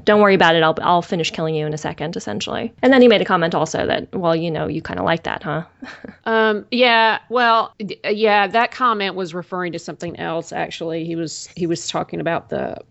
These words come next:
Speaker 2: I think he was talking about the weapon. He said, "You like those?"
Speaker 1: Yeah, um, "Just let it happen. It'll be over soon," was what he said.
Speaker 2: Yeah,
Speaker 1: And
Speaker 2: there
Speaker 1: then
Speaker 2: it
Speaker 1: she
Speaker 2: is.
Speaker 1: said, "You have a fight stick." And then she said, "Wow, you like those." It was a community manager and a producer of the game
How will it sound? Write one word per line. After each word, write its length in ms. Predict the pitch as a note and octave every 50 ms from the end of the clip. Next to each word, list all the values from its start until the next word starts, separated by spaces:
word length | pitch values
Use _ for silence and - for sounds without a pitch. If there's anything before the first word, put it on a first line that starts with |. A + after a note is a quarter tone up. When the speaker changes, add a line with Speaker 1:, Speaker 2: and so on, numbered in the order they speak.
| _ -
Speaker 2:
I 80 | F3+ E3+
think 160 | - F3 E3
he 60 | E3
was 80 | - -
talking 140 | E3 D#3
about 60 | D#3+ -
the 60 | E3
weapon. 460 | D#3 D3+ E3+ E3 D#3+ - - D#3 D#3+
He 100 | E3 E3
said, 160 | - - E3
"You 100 | E3 E3+
like 320 | E3+ F3 F3 F3 E3+ E3+ -
those?" 500 | F#3 F3 F3 F3+ F3 F3+ F3 E3+ - - _ -
Speaker 1:
Yeah, 640 | A3 A3+ G#3+ G#3 G3 G3 G3 G3 G3 G#3 G#3 A3+ - -
um, 600 | G#3+ A3 G#3+ G#3+ G#3 G3+ G#3 G3+ G#3 G#3+ G#3+ - _ -
"Just 180 | - B3 - D4+
let 100 | C#4 C4
it 100 | B3 B3
happen. 280 | B3+ G#3+ G#3+ - G3+
It'll 120 | F#3+ F#3 F#3
be 120 | G3+ G3
over 200 | E3 F#3+ - G3
soon," 420 | - - - E3+ D#3+ E3 F3+ G3+ F#3+
was 180 | F#3 E3+ -
what 100 | - E3+
he 100 | E3 E3
said. 500 | E3+ - E3+ D3+ D3+ D3 D3+ D#3 F#3 G#3 -
Speaker 2:
Yeah, 260 | G3 F3 E3 D3 - - D#3+ -
Speaker 1:
And 80 | F#3+
Speaker 2:
there 100 | F#3+ F#3
Speaker 1:
then 100 | F3 F#3
Speaker 2:
it 40 | G3
Speaker 1:
she 100 | - - G#3+
Speaker 2:
is. 60 | -
Speaker 1:
said, 140 | G#3+ G3 F#3+
"You 80 | G#3
have 140 | A3+ G3 E3
a 60 | F3+
fight 300 | - - F#3 F3 E3 -
stick." 360 | - - - D#3 D3+ - - _ -
And 280 | - F3 E3 E3 E3+
then 440 | E3 D#3+ D#3+ D#3 D#3+ D#3 D3+ E3 -
she 160 | - - F#3 F3
said, 180 | - F3+ E3+ E3+
"Wow, 220 | E3+ D#3+ D#3 D#3+
you 180 | D#3+ D#3 D#3+ D#3
like 280 | D3+ D3+ D3+ D3+ -
those." 260 | - C#3+ C#3+ D3 D3
It 40 | - -
was 100 | - F#3
a 60 | F3
community 480 | - - B3 B3 C4 B3+ B3 A3+ A3
manager 540 | G3 F#3 E3+ E3 E3+ E3 D#3 D#3 D#3 D#3 D3
and 220 | - - D#3+ D#3+ D#3+
a 60 | D3+
producer 440 | D3+ - D#3+ D3+ D3+ D3+ - - -
of 100 | - -
the 80 | -
game 340 | - - - - E2+ F2+ -